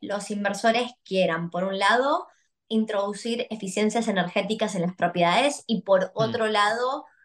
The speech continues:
Speaker 1: ayudar a quienes son la generación más joven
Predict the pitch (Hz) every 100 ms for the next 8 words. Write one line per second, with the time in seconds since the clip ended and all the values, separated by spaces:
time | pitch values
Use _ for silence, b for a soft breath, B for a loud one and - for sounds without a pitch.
0 | b - 196 196 208 196 190 202 233 -
1 | 190 190 - 190 190 185 190 - - -
2 | 202 196 196 190 185 196 180 180 - 185
3 | 185 185 180 - - 190 214 262